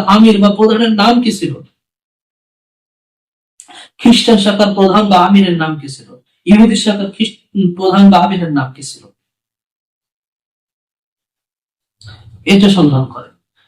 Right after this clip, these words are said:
দেখবেন যে এটা সম্পূর্ণ মিথ্যা, অর্থাৎ আল্লাহ রাসূল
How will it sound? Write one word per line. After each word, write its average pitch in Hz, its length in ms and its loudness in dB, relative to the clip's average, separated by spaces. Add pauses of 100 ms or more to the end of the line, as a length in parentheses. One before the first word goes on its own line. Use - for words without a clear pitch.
(120)
দেখবেন 190 420 2
যে 175 60 -4 (160)
এটা 196 280 2 (200)
সম্পূর্ণ 226 420 0 (220)
মিথ্যা, 175 340 0 (340)
অর্থাৎ - 200 -14 (120)
আল্লাহ 196 220 2
রাসূল 190 340 2